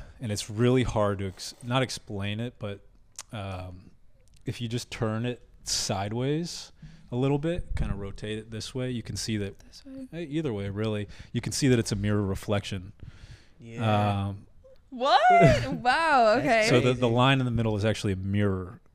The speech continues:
Speaker 1: and what I'm attempting to do is show you that the, the m-, we is a reflection of me,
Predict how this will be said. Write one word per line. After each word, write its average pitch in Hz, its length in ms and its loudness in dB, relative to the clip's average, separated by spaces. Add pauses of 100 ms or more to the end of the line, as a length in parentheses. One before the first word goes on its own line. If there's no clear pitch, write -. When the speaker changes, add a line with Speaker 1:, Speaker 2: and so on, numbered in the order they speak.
Speaker 1:
and 104 360 -6
what 101 100 -2
I'm 101 140 -4
attempting 101 360 -4
to 98 80 -4
do 98 240 -2
is 95 120 -4
show - 220 -6
you 98 220 -4
that 98 240 -8
the, 98 280 -6 (120)
the 123 180 -6
m-, 110 280 -8
we 117 440 2
is 104 180 -4
a 104 60 -2
reflection 98 480 -4
of 92 120 -10
me, 98 400 -8